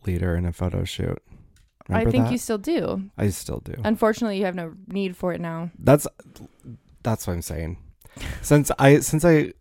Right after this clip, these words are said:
Speaker 1: cut myself out of this podcast, I'm like, "What is the need for clout anymore?"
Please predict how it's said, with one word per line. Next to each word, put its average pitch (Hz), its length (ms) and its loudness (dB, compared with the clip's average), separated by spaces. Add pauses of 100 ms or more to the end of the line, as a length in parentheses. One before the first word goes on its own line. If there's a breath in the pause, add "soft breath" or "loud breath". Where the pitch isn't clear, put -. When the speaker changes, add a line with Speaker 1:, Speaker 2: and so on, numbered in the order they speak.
(100)
Speaker 1:
cut 147 180 4
myself 160 340 2
out 120 160 6
of 120 60 2
this 117 140 0
podcast, 131 600 -2
I'm 113 100 2
like, 110 160 2
"What 104 300 0
is 131 180 -2
the 113 100 2
need 104 380 0
for - 160 -6
clout 107 540 0
anymore?" 107 640 -2